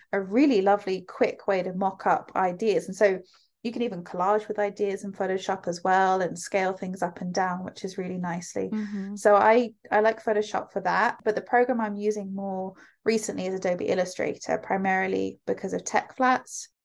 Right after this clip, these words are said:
Speaker 1: So being able to do those really quickly makes sense more than doing them on paper by hand,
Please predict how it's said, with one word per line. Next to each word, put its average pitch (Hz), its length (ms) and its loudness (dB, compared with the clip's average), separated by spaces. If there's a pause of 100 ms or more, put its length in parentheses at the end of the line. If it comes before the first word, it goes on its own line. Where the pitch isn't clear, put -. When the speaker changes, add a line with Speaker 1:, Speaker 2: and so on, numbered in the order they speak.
Speaker 1:
So 214 220 2
being 214 240 4
able 202 180 -2
to 196 140 -8
do 196 180 -2
those 185 300 -2
really 180 220 -4
quickly 226 640 -2 (240)
makes 226 340 0
sense - 540 -2 (120)
more 214 300 4
than 202 160 -2
doing 190 260 -2
them 185 360 -4 (200)
on 185 200 -4
paper 254 380 2
by 175 140 0
hand, 185 520 -4